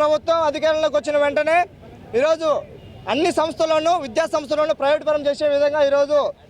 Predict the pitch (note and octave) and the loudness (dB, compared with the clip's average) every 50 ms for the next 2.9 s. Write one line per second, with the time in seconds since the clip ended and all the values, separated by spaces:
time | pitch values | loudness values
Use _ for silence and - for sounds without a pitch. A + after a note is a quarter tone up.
0 | - - - - A3 A3 C#4 D4 C#4 C4 C#4+ C#4 - D4+ C#4+ C#4+ C#4+ C#4+ D4+ D#4+ | -20 -10 -4 -4 -2 0 0 0 0 0 -2 -2 0 0 0 2 2 0 0 0
1 | E4+ E4+ - - - - - G3 A#3+ D4+ E4+ E4 - - D4+ E4 E4+ D4+ E4 E4+ | -2 -2 -6 -12 -20 -10 -2 0 2 2 2 0 0 -2 -2 -2 0 -2 -2 -2
2 | E4+ E4+ E4 B3+ D#4 D#4 - - E4 D#4+ D#4 D#4 D#4 D4+ D#4 D#4+ E4 E4+ | 0 0 0 0 -2 -4 -4 -2 -2 -2 0 0 0 2 2 0 0 0